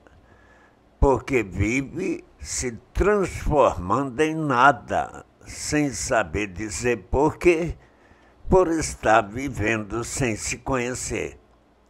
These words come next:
Não adianta nada viver desconhecido de si mesmo,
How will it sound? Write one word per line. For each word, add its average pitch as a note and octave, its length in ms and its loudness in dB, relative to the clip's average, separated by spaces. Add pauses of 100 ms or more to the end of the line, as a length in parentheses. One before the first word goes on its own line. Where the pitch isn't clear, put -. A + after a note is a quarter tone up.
(720)
Não A#2 320 0
adianta A#2+ 720 0
nada A2 520 2
viver A#2+ 920 -2
desconhecido A2 1400 -6
de C#3 280 -8
si - 200 -6
mesmo, A#2 640 -6